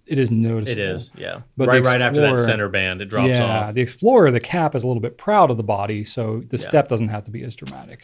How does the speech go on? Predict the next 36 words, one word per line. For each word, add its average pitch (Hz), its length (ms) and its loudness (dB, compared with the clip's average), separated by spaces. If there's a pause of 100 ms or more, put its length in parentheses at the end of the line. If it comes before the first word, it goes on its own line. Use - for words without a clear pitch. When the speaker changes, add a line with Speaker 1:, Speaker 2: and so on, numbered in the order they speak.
Speaker 1:
So - 160 -2
I 117 60 2
do 170 340 2
like 131 320 2 (160)
that 110 320 -4
more. 113 500 -6
Speaker 2:
Hashtag 107 420 -10
Team 107 200 -8
Explorer. 104 580 -6 (140)
Speaker 1:
But 113 260 0
I 123 60 0
wouldn't 175 240 4
want 143 160 4
a 135 40 2
metal 120 260 2
grip 107 300 -8
on 110 140 -16
that 113 160 -16
pen, - 220 -18
though. 113 80 -20 (400)
Speaker 2:
No. 110 120 -2
Speaker 1:
I 107 220 2
would 135 100 0
want 165 120 2
a 170 40 2
metal 175 180 2
body 135 320 4
and 120 80 0
a 113 40 -2
cap 117 340 -4
and 120 120 -4
not 123 140 -2
a 120 40 -2
metal 107 200 -6
grip. - 200 -10
Speaker 2:
Yeah. - 200 -10